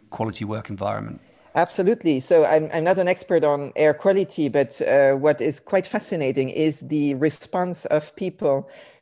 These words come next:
Speaker 2: to what is natural versus what is, let's say, mechanical or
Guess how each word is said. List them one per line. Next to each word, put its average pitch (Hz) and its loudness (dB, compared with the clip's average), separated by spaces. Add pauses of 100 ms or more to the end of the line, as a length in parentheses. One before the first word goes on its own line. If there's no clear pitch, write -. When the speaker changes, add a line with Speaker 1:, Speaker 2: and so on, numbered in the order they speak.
(100)
Speaker 2:
to 185 -2 (220)
what 160 4
is 147 0
natural 151 0
versus 135 -2
what 127 2
is, 123 -2
let's 123 -2
say, 131 -4
mechanical 131 0
or 120 0